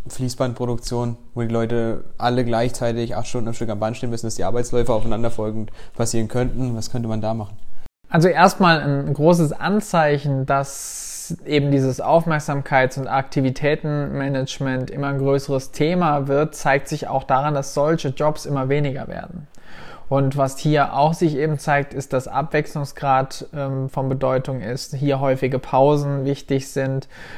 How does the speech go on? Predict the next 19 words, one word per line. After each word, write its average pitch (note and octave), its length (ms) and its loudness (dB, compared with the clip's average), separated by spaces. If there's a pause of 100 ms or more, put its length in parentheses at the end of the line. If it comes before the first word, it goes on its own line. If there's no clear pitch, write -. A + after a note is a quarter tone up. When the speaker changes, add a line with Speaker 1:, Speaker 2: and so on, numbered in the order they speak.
Speaker 2:
dass C3+ 200 -2
hier C3+ 440 0
auch B2+ 500 0 (440)
dann B2+ 440 -2 (180)
Hygienefaktoren C#3 1000 0
einerseits, C3+ 680 -2
Motivatoren C3+ 680 -2
andererseits C3+ 840 -4
gegeben D3 440 2
sein C3+ 380 0
müssen, C3+ 400 -2
dass C3 160 -8
Pausenräume B2+ 680 -2
da B2 300 -4
sind, B2+ 300 -8
dass - 80 -14
die C#3 80 -6
Möglichkeit C3 600 -4
für C3 280 -8